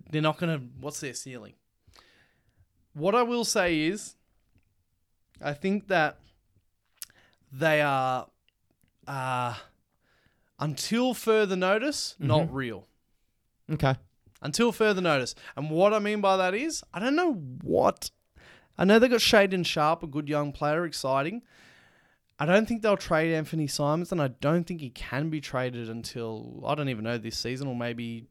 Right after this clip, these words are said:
Speaker 1: Jan fifteenth. What I'm getting at is they're only real if they get, like, K D.
Speaker 2: Yeah.
Speaker 1: This
Speaker 2: But
Speaker 1: team has still got that same ceiling. I
Speaker 2: I,
Speaker 1: said it two
Speaker 2: I,
Speaker 1: weeks
Speaker 2: I s-,
Speaker 1: ago.
Speaker 2: I see that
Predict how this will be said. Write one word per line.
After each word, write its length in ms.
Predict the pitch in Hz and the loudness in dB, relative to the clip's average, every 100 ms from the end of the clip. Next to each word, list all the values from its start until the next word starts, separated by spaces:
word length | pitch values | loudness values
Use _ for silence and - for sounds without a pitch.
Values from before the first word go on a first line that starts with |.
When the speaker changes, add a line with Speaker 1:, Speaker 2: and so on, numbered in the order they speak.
| - | -8
Speaker 1:
Jan 260 | 127 120 | -6 -6
fifteenth. 540 | - 117 - 113 170 - _ _ _ _ _ _ _ - | -8 -12 -8 -8 -8 -12 _ _ _ _ _ _ _ -2
What 140 | 190 | -2
I'm 80 | 196 | 0
getting 240 | 175 170 | 0 0
at 100 | 139 | -2
is 360 | 123 120 - - _ _ _ | -4 -8 -10 -12 _ _ _
they're 180 | 160 180 | 2 4
only 240 | 226 233 | 6 4
real 380 | 190 175 165 151 | 2 4 4 2
if 160 | 131 - | -4 -8
they 160 | 127 | -8
get, 200 | 127 123 | -8 -8
like, 200 | 113 113 | -10 -12
K 220 | - 107 | -10 -10
D. 240 | 104 85 - - _ - - - - | -10 -12 -14 -20 _ -20 -20 -20 -6
Speaker 2:
Yeah. 280 | 117 95 - - - - | -2 -2 -4 -12 -14 -6
Speaker 1:
This 140 | - | 6
Speaker 2:
But 220 | 311 330 311 | 8 10 8
Speaker 1:
team 220 | 302 302 | 8 8
has 140 | 285 | 6
still 460 | - - 262 277 269 | 0 6 10 10 8
got 300 | 214 247 - | 0 -2 2
that 180 | 214 - | 0 0
same 340 | - 190 202 | -4 -4 -4
ceiling. 400 | 190 180 180 180 | -8 -8 -2 2
I 200 | 151 156 | 4 4
Speaker 2:
I, 20 | |
Speaker 1:
said 100 | 156 | 2
it 120 | 214 - | -2 -4
two 120 | - | 0
Speaker 2:
I, 140 | 143 | 0
Speaker 1:
weeks 100 | 170 | 2
Speaker 2:
I 40 | 147 | 0
s-, 80 | 147 147 | 0 -2
Speaker 1:
ago. 80 | 135 | -2
Speaker 2:
I 60 | 131 | -8
see 380 | - - 139 143 | -10 -6 -4 -4
that 360 | 151 196 196 | -4 -6 -8